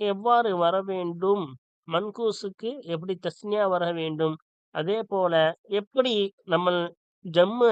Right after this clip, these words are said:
எடுக்க வேண்டும், ஜம்மு தஸ்ஹீஹ் எடுக்க வேண்டும் என்பதை தெளிவாக பார்த்து விட்டோம். இன்னும் இரண்டு பாடங்கள் இருக்கின்றது, பா, ஜீம்.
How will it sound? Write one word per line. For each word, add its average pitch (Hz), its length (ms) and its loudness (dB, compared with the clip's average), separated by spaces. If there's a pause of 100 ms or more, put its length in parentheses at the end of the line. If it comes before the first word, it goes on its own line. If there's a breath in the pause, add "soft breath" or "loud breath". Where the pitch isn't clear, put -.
எடுக்க 196 320 0
வேண்டும், 160 300 0
ஜம்மு 196 260 -2 (100)
தஸ்ஹீஹ் 202 500 -4
எடுக்க 190 320 -2
வேண்டும் 160 300 -4
என்பதை 143 500 -4
தெளிவாக 175 500 0
பார்த்து 147 320 -4
விட்டோம். 143 380 -6 (180)
இன்னும் 226 360 -2 (320 loud breath)
இரண்டு 220 420 -2
பாடங்கள் 208 440 2
இருக்கின்றது, 170 640 -4 (400)
பா, 170 180 6 (340 loud breath)
ஜீம். 165 400 -6